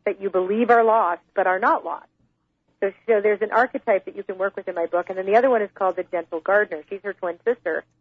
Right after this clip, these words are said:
And she manages, that's the part inside of you that manages the integrity of your intentions that aligns with the world of form. Now, that is the magic that is within every single human being on this planet. And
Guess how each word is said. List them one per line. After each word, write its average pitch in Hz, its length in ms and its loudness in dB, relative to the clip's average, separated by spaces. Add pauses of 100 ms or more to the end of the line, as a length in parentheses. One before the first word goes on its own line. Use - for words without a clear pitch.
(140)
And 190 100 -6 (140)
she 302 360 0
manages, 214 540 2
that's 226 240 2
the 311 80 -4
part 339 300 0
inside 311 400 0
of 226 100 -6
you 170 260 -2 (360)
that 214 180 4
manages 247 480 2
the 208 140 -4
integrity 208 640 -2
of 180 160 -6
your 175 140 -4
intentions - 680 -6 (440)
that 190 220 6
aligns 196 680 2
with 180 240 2
the 170 80 -2
world 175 320 2
of 156 80 0 (220)
form. 156 400 -2 (680)
Now, 180 160 0
that 214 220 4
is 208 180 0
the 190 60 -6
magic 196 540 0
that 170 160 0
is 165 180 -4
within 175 300 -2 (100)
every 202 300 -2
single 208 260 -4
human 185 220 -10
being 180 240 -6
on 160 160 -6
this 170 100 -4 (100)
planet. 196 360 -4 (640)
And 196 320 2